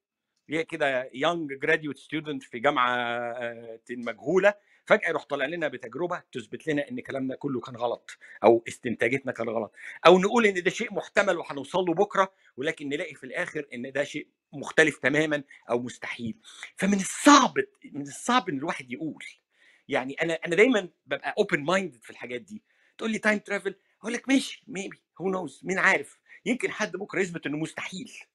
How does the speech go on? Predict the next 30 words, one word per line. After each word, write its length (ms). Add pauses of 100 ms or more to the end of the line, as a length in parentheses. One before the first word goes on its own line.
(460)
وممكن 300
حد 200
بكرة 240
يثبت 300
إنه 140
هو 80
ح-، 280
إنه 180
هو 80
ممكن." 280 (580)
ساعتها 320
هنخش 300
في، 400
آه، 500
أسئلة 280
من 120
نوع 260
آخر. 240 (480)
فأنا، 420
يعني، 360
أنا 120
معلش، 460
آه، 180
اسمح 300
لي، 140 (200)
هتحفظ 640
في 100
ال-، 160
في 240
محاولة 400